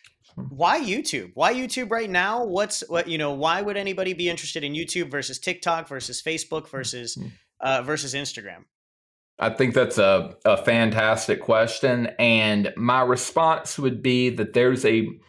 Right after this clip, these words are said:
Speaker 2: a level of relationship building that occurs via long form content. And though, though attention's getting, getting more and more difficult to, you know, to, to, to grab, to hold on to,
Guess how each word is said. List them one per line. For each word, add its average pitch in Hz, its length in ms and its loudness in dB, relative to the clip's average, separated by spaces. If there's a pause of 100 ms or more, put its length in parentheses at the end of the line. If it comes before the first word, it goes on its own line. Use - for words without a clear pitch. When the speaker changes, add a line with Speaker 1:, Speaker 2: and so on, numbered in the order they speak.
(220)
Speaker 2:
a 117 100 4
level 139 440 4
of 110 120 2
relationship 104 1080 2
building 87 640 0 (360)
that 98 360 0
occurs 113 880 2
via 110 380 4
long 104 400 2
form 107 280 2
content. 107 840 2
And 95 240 0 (200)
though, 135 500 6
though 135 360 4
attention's 120 640 2
getting, 104 540 2
getting 107 260 2
more 110 200 4
and 110 80 2
more 104 160 4
difficult 95 600 -2
to, 87 420 0
you 101 140 -2
know, 85 180 0
to, 82 400 -2
to, - 180 -8
to 90 200 -6
grab, 92 480 0
to 95 80 2
hold 95 260 2
on 92 300 2
to, 90 280 -2